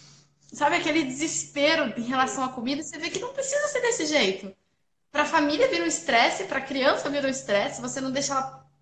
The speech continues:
aproveitar aquilo porque ela não tá comendo aquela papinha que se enfiou na boca dela, e ela não pode se sujar, porque suja muito, né? E aí eu tirei de você a expressão, "é investimento". Eu faço pra todo mundo. Essa imundice no chão aqui, ó, essa formigada que eu tive que limpar ontem, investimento.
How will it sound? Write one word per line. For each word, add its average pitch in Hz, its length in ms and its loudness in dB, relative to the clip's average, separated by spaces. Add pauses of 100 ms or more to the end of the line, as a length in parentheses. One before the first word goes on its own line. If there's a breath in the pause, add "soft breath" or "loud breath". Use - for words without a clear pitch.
(300)
aproveitar 262 640 0
aquilo 254 280 -6
porque - 240 -8
ela 240 140 2
não 240 100 0
tá 240 340 2
comendo 254 360 2
aquela 247 180 2
papinha 240 340 0
que - 60 -6
se 254 80 -6
enfiou 240 200 -6
na 233 80 0
boca 233 220 -4
dela, 247 200 4 (460 loud breath)
e 247 60 -2
ela 262 120 4
não 262 100 0
pode 233 260 0
se 240 80 -6
sujar, 220 500 2
porque 208 160 -6
suja 220 360 -6
muito, 214 520 -2
né? 214 340 -2 (280 soft breath)
E 202 80 0
aí 196 120 6
eu 226 100 4
tirei 233 280 2
de 226 80 -4
você 226 280 -4
a 220 40 2
expressão, 233 760 0
"é 226 100 0
investimento". 220 920 -2
Eu - 60 -20
faço 226 200 -4
pra 233 80 -10
todo 247 200 -4
mundo. 180 380 -8 (840 soft breath)
Essa 262 160 0
imundice 269 600 4
no 262 100 4
chão 269 300 6
aqui, 277 360 2
ó, 208 120 8
essa 190 180 0
formigada 254 600 4
que 254 60 -2
eu 240 60 0
tive 233 160 -6
que 247 80 -4
limpar 233 280 2
ontem, 240 360 2
investimento. 214 680 -6